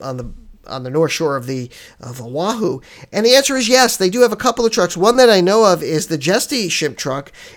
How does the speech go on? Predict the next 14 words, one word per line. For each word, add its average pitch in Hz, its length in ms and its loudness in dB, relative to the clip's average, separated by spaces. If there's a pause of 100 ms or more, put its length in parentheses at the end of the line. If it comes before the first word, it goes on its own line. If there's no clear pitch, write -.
and 160 400 -4
they 247 140 0
have 302 180 -2
a 156 80 -2
spicy 202 640 -6
pineapple 208 800 0
shrimp 202 460 -4
that, 170 180 -2
uh, 151 340 -4
we 175 180 -6
had 175 260 -2
there, 143 280 -6 (320)
uh, 127 440 -10
once. 139 420 -8